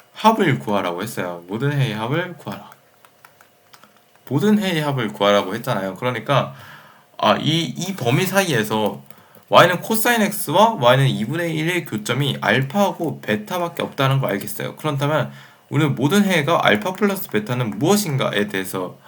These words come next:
알아야 되는 거잖아요. 근데 이거 보면은 삼각함수의 대칭성을 이-,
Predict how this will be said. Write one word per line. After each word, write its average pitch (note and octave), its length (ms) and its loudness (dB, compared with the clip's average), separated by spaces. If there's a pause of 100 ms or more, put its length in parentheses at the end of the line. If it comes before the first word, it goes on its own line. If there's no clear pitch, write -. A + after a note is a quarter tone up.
(120)
알아야 B2 320 6
되는 G2 200 -6
거잖아요. F#2+ 440 -6
근데 D#3 220 0
이거 A2 340 -4
보면은 G#2 480 -2 (580)
삼각함수의 G3 1120 -4 (180)
대칭성을 F#3 800 -2
이-, - 160 -8